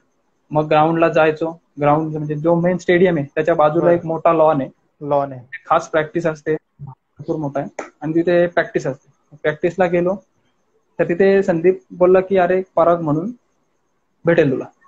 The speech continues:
Speaker 1: तर तिथे गेलो आणि मग, अं, मी सुरुवात केली.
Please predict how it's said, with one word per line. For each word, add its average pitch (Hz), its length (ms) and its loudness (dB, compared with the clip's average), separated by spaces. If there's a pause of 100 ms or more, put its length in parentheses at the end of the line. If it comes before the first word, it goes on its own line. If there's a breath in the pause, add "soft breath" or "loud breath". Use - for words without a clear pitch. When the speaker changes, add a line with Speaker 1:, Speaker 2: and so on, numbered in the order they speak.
(520)
Speaker 1:
तर 151 40 -8
तिथे 185 280 -6
गेलो 190 340 0
आणि 190 260 -4
मग, 190 280 -4
अं, 190 280 2
मी 196 160 -2
सुरुवात 180 320 2
केली. 185 360 2